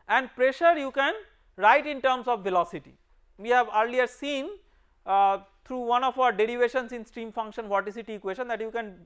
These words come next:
derive a pressure Poisson equation, where you can express the pressure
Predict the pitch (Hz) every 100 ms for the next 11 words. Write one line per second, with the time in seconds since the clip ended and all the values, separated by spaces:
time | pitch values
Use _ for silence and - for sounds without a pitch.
0 | - 196 226 240 233 - 214 254 226 214
1 | 208 208 196 - 170 151 127 - _ _
2 | _ - 208 233 233 254 233 220 - 277
3 | 262 262 226 226 285